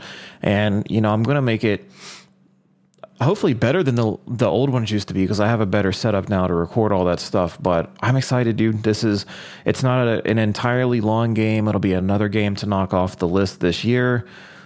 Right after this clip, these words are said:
Um, but yeah, that's, that's the plan. And <sighs> I hope it's as good as it looks, dude, 'cause he posted to Reddit, like, I don't know, a year before this game came out. And that's the first time I saw it, and I was super excited for it.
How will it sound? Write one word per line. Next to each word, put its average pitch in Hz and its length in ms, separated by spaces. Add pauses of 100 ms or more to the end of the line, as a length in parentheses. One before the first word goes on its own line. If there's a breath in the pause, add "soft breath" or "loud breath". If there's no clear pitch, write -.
(180 loud breath)
Um, 80 580 (280)
but 87 460 (440)
yeah, 107 240 (100)
that's, 95 320
that's 98 300 (100)
the 113 140
plan. 110 500 (240)
And 85 460 (500 loud breath)
<sighs> - 440 (360 loud breath)
I 139 80
hope 190 260
it's 147 140
as 127 120
good 131 180
as 117 100
it 117 80
looks, 107 280
dude, 104 260
'cause 107 340
he 135 220
posted 151 460
to 123 100
Reddit, 107 400
like, 95 380 (280)
I 120 140
don't 117 160
know, 92 180
a 87 40
year 98 340
before 117 400
this 101 160
game 104 260
came 95 240
out. 104 320
And 92 240
that's 98 280
the 110 100
first 107 320
time 107 160
I 87 100
saw 117 300
it, 104 40
and 92 100
I 90 40
was 87 140
super 123 320
excited 95 440
for 127 220
it. 127 160